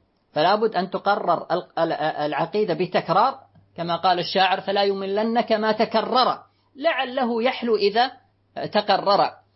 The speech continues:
ولا بد أن تقرر بقوة، تقرر بصورة قوية تغرس في قلب الابن. أيضا من الخطر في هذا الجانب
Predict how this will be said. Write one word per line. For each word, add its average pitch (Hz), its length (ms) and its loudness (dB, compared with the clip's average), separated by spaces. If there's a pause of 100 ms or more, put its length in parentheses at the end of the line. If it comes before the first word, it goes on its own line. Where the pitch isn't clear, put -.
(180)
ولا 208 260 4
بد 262 180 -8
أن 240 120 -4
تقرر 247 420 2
بقوة، 190 600 -2 (400)
تقرر 214 540 0 (140)
بصورة 247 540 0
قوية 262 560 0 (440)
تغرس 240 360 2 (100)
في 190 140 0
قلب 214 320 0 (380)
الابن. 160 460 -2 (480)
أيضا 302 300 2
من 233 300 -2
الخطر 214 720 0
في 196 160 -4
هذا 220 180 2
الجانب 233 440 0